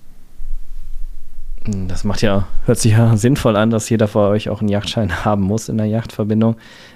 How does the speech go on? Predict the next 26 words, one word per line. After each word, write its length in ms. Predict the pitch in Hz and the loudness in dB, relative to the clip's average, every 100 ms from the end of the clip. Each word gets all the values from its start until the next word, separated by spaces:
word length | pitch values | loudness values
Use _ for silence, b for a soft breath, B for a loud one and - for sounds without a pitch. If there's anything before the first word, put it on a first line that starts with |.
| _ | _
Wenn 120 | 104 | 4
der 520 | 110 113 113 110 107 | 4 4 4 6 4
Fuchs 280 | 101 131 - | 2 -2 0
dann 160 | 117 107 | 0 2
zum 120 | 107 | 2
Beispiel 200 | 107 - | 2 2
in 60 | 104 | 2
seiner 220 | 104 90 | 2 2
Ausbildung 420 | 104 - 120 110 | 0 0 0 2
ist 140 | 107 - | 0 0
und 120 | 104 | 0
seinen 180 | 98 104 | 2 2
Jagdschein 420 | 104 110 - 117 | 2 0 0 2
macht, 300 | 113 110 - | 2 0 -2
ähm, 280 | 101 101 87 | -2 -2 -2
unterstützt 460 | 104 101 120 - | -4 -6 -6 -4
ihr 60 | 143 | -2
ihn 120 | 127 | -2
da 120 | 123 120 | 0 0
auch? 300 | 127 127 - | -2 -4 -6
Also 280 | 98 92 | -6 -4
lernt 300 | 90 90 113 | -2 -2 -2
ihr 80 | 120 | -2
mit 180 | 110 110 | -2 -4
ihm, 560 | 90 110 107 104 101 98 | -4 -2 0 0 -2 -2
ähm, 560 | 82 90 87 87 87 | -4 -6 -6 -6 -8